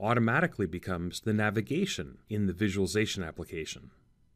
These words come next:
Further leveraging the templating capabilities, users can link graphics into an equipment template, and then the system automatically populates the layout with the appropriate graphics based on the equipment that's selected in the navigation tree.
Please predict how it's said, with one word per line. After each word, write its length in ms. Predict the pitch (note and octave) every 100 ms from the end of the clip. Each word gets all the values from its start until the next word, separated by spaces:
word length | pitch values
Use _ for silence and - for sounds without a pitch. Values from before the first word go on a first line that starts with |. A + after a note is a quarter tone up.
| _ _ _ _ _ - _ - _ _ -
Further 300 | A#3+ C4+ B2
leveraging 480 | G2 F2 E2+ F2+ F2
the 40 |
templating 440 | - G2 F2+ E2+ D#2+
capabilities, 720 | E2+ E2 F2+ E2 F#2 A2+ - - - -
users 360 | B2 F3 F3+ -
can 240 | B2 A#2
link 220 | C3 B2+
graphics 480 | A#2 A2 A2+ E2 -
into 300 | G2+ G2+ G2
an 40 |
equipment 440 | G2+ - - F#2+ -
template, 340 | F#2 - D2 - - _ _ - _
and 140 | F#2+ F2+
then 400 | C#3+ C3 A#2+ B2 -
the 100 | B2
system 380 | F3+ - B2+ B2
automatically 560 | C#3 F3+ D#3+ C3 B2+
populates 580 | B2 A2+ G#2+ A2+ G#2 G2
the 120 | A2
layout 420 | F#2+ A#2+ G#2 D#2 - - _
with 140 | A2+ -
the 140 | G2
appropriate 560 | F#2+ - B2+ C#3 D3+ -
graphics 580 | F#2+ E2 E2+ - - - - - - -
based 320 | A2 G#2+ -
on 100 | A2
the 80 | G#2
equipment 480 | G2 - E2+ E2 -
that's 180 | F2+ -
selected 440 | G2 G2+ - G2
in 80 | F2+
the 80 | F2
navigation 600 | F2 F2 G2+ B2 B2 F#2+
tree. 360 | F2+ D#2 -